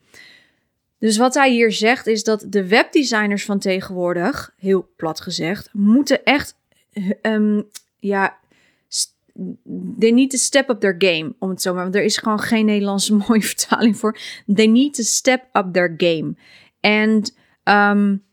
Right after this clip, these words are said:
webdesigners moeten zich echt gaan beseffen dat als jij een website bouwt alleen voor het mooie en, eh, puur voor de uitstraling, dat een website daardoor weinig nut heeft.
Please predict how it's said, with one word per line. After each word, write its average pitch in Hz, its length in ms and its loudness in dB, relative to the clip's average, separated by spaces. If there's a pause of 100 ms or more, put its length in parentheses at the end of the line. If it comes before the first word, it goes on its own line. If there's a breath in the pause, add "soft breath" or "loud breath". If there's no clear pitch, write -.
(1000)
webdesigners 247 760 0
moeten 269 240 2
zich - 320 -6
echt 254 260 0
gaan 226 380 -2
beseffen 214 760 0
dat 220 300 -2
als - 220 0
jij 220 200 0
een 208 60 0
website 220 500 0
bouwt 202 400 0
alleen 202 300 2
voor 208 160 -2
het 185 100 -2
mooie 196 640 2
en, 202 300 -2 (440 loud breath)
eh, 196 300 -2 (120)
puur 240 300 4
voor 220 200 -2
de 196 100 0
uitstraling, 190 920 0 (300 loud breath)
dat 247 200 2
een 285 100 0
website 277 460 0
daardoor 220 520 2
weinig 226 360 2
nut 208 240 4
heeft. - 440 -8